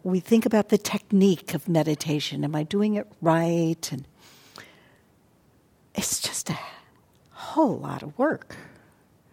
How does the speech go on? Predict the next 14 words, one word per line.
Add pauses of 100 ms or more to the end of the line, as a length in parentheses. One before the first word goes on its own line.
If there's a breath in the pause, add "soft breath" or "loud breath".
(340 soft breath)
It
becomes
something
that
is
hard, (580 loud breath)
something
that
I, (260 loud breath)
I,
that,
something
that
is,